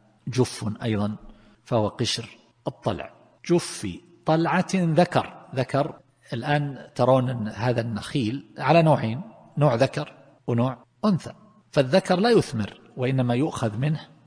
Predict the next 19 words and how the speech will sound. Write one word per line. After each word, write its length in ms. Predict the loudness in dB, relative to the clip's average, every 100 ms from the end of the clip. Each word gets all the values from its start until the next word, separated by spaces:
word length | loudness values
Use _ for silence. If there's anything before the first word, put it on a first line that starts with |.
| _ _
فيؤبر 580 | -2 0 0 0 -2 -2
به 320 | -2 -4 -6 _ _ -4
النخيل 440 | -2 -2 -6 -8
كما 240 | -8 -4
هو 120 | -4 -4
معروف. 340 | -8 -12 -16 -20 _ _ -8
هذا 140 | -4
مع-، 220 | -4 -4 -4
معلوم 300 | -4 -4 -4
ولا 140 | -6
لا؟ 240 | -6 -10 -18 _
والذكر 760 | -2 -2 0 -2 -2 -4 -4 -2
معلوم 840 | 0 0 -2 -2 0 2 2 0
معروف 600 | -2 0 2 4 2 0
حتى 420 | 0 0 2 0
في 160 | 2 2
هيئته، 440 | 2 2 -2 -4
سبحان 380 | -6 -8 -8 -8
الله، 300 | -8 -10 -12